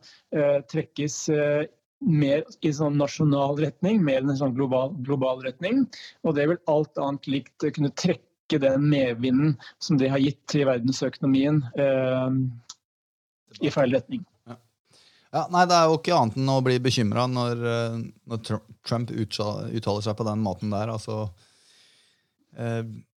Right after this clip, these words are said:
Speaker 2: om, om å straffe en nasjon for, for den krisen her. Jeg forstår ikke hvordan en fremtredende person som, som det der kan ytre noe sånt noen gang, men, eh, men
Speaker 1: Nei,
Speaker 2: si-
Speaker 1: altså, mi-, mitt inntrykk er at, eh, av alt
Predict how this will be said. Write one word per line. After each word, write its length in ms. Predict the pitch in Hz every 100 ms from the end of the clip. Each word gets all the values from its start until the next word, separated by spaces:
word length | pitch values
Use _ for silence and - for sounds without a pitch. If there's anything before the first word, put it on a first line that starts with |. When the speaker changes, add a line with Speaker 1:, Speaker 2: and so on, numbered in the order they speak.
| _ _ _ -
Speaker 2:
om, 160 | 120
om 240 | 117 127 117
å 20 |
straffe 720 | 113 - 135 - - - 120 123
en 160 | 120 117
nasjon 640 | 110 - 110 113 127 127
for, 580 | 113 117 110 110 110 110
for 160 | 110 120
den 240 | 113 113
krisen 340 | 110 107 - 107
her. 200 | 113 120 -
Jeg 260 | - 120 117
forstår 380 | - 110 107 107
ikke 160 | 104
hvordan 400 | 110 107 107 107
en 340 | 104 104 104 101 _ _ _ 131 110 117
fremtredende 560 | - 98 95 98 107
person 300 | 101 113 110 98
som, 380 | 110 113 110 104
som 180 | 110 110
det 120 | 110
der 120 | 101 101
kan 260 | 117 107 110 -
ytre 380 | - - - 104
noe 100 | 104
sånt 280 | 98 110 101
noen 140 | 117 120
gang, 120 | 131
men, 320 | 131 127 120 117
eh, 300 | 113 113 113 113 - -
men 100 | 117
Speaker 1:
Nei, 100 | 160
Speaker 2:
si- 80 | 165
Speaker 1:
altså, 220 | 170 170 175
mi-, 160 | 170 185
mitt 220 | 170 -
inntrykk 400 | 175 165 190 202
er 160 | 185 151
at, 240 | 143 143
eh, 720 | 160 147 143 147 147 143 143 147
av 180 | 151 151 -
alt 400 | 151 147 _